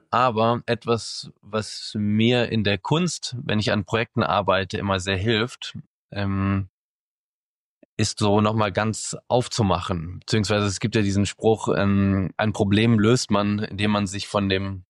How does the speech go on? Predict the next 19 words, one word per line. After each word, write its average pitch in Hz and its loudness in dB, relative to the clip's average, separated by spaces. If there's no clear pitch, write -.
Problem 95 2
löst.“ 101 2
Und, 110 0
ähm, 107 2
wenn 120 2
man, 127 2
ich - -6
kenn 156 2
das, 156 2
wenn 139 2
ich 135 2
irgendwie 127 2
so 120 2
zu - -2
nah 143 2
dran 127 2
bin 104 0
an 95 -4
etwas 98 -4